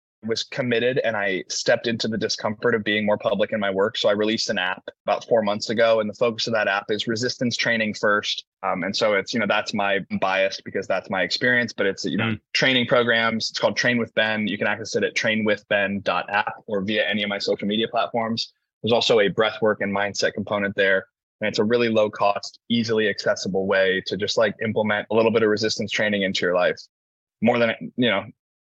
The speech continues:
Speaker 1: more than anything else, it's just an opportunity for me to interact with more people. Um, and then I also, I also have a more executive level coaching program where that's, like, a higher touch, probably for, like, more of your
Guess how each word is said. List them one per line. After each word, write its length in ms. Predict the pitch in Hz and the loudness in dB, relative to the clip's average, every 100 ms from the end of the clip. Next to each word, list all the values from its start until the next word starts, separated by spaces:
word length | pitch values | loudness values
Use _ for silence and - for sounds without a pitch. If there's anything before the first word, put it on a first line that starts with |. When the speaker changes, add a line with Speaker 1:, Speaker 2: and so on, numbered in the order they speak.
| _ 131 | _ 0
Speaker 1:
more 140 | 139 | 4
than 100 | 143 | 4
anything 240 | 131 123 110 | 2 2 2
else, 260 | 107 - - _ - | 0 -2 -10 _ -4
it's 100 | 131 | -2
just 120 | 127 | 0
an 60 | 123 | 0
opportunity 380 | 117 117 117 | 0 0 -2
for 80 | 113 | -2
me 100 | 110 | -2
to 60 | 104 | 0
interact 320 | 104 101 101 | 0 0 -2
with 100 | 104 | -4
more 140 | 101 95 | -4 -2
people. 440 | 104 113 131 - _ - | -2 2 0 0 _ -8
Um, 260 | 95 90 - | -4 -4 -2
and 140 | 123 123 | 0 2
then 80 | |
I 80 | 135 | 2
also, 560 | 98 117 - 139 120 - | 4 2 2 2 2 0
I 100 | 113 | 0
also 280 | 110 113 131 | 2 2 -2
have 260 | 113 113 110 | 0 -2 -2
a 380 | 104 104 101 95 | -2 0 0 -2
more 200 | 117 123 | 0 0
executive 440 | 104 113 - 110 107 | 2 0 0 -2 -2
level 240 | 104 104 | -2 -2
coaching 540 | - 101 - 101 95 - - | -4 -4 -2 -4 -4 -8 0
program 640 | 113 104 101 101 98 90 - | 2 4 2 2 -2 -6 -4
where 220 | 104 98 | -2 2
that's, 260 | 98 95 | 2 0
like, 120 | 104 92 | -2 -2
a 60 | |
higher 300 | - 104 98 | 0 0 0
touch, 640 | 92 - - - - - - _ _ _ _ | 0 -2 -2 0 -2 -2 -4 _ _ _ _
probably 280 | 127 127 117 | 0 0 0
for, 160 | 113 | 0
like, 160 | 104 95 | 0 0
more 280 | 101 98 98 | 2 2 2
of 120 | 95 | 0
your 420 | 95 90 87 82 | 0 0 0 -4